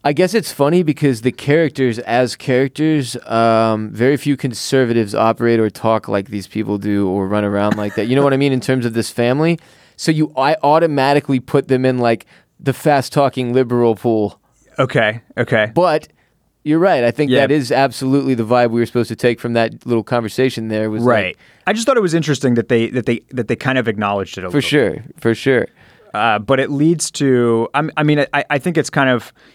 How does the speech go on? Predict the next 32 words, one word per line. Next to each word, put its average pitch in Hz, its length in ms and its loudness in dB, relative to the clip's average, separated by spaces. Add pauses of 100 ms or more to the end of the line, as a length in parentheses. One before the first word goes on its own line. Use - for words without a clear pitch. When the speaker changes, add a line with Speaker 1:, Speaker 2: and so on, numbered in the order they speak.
Speaker 2:
it 156 140 0
will 156 120 2
likely 180 320 0
be 131 400 0 (120)
somewhat 123 340 0
relevant 107 340 2
to 101 60 -12
the 95 100 -6
story 120 400 0
here, 95 320 -2
as 101 160 -2
Peach - 580 -2
seems 107 360 0
to 110 100 2
be 98 400 0 (240)
very 113 380 2
invested 101 840 -2
in 107 280 0
the 95 80 -2
message 98 640 -4
that 107 100 -2
they're 92 140 -2
spreading 98 420 -2
and 92 100 -4
the 87 60 -6
people 95 300 -4
that 90 180 -4
they 90 160 0
are 85 340 2 (440)
appealing 180 360 0
to. 90 380 -2
Speaker 1:
Yeah, 117 320 2